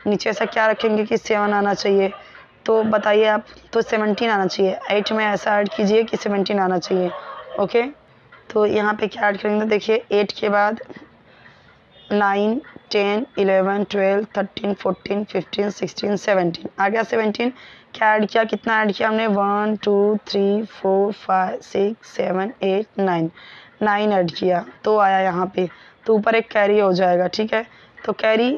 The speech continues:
ये carry हम इसी में डाल देंगे। ठीक है, तो सिक्स, और ये carry one और ये सिक्स हो जाएगा सेवन, right। अब यहाँ पे नाइन दिया गया है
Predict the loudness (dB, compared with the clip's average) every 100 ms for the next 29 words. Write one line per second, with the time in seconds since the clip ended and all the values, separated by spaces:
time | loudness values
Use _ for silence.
0 | 0 0 0 0 2 0 -2 -2 2 2
1 | 2 0 0 -2 _ _ _ -6 -2 -2
2 | -2 -2 -4 -4 -14 -16 -2 2 2 2
3 | 0 0 2 0 -2 -2 2 2 0 -2
4 | 0 0 -2 -4 -6 -8 -2 -2 -2 0
5 | 2 0 -4 -10 -20 -20 -20 -6 -2 0
6 | -2 -10 -18 -18 -4 0 0 2 2 2
7 | 2 2 2 4 4 2 0 -4